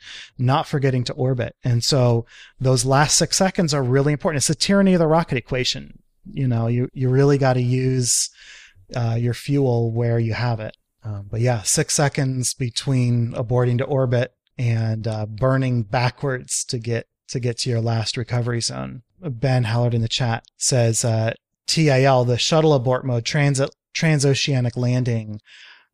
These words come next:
uh, was really cool, where they basically would have, fr-, from Vandenberg,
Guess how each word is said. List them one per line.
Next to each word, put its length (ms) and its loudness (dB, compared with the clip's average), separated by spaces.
uh, 360 -2
was 220 0
really 200 4
cool, 360 0
where 440 -2
they 200 0
basically 560 2
would 340 4
have, 640 0
fr-, 300 0
from 280 -2
Vandenberg, 880 2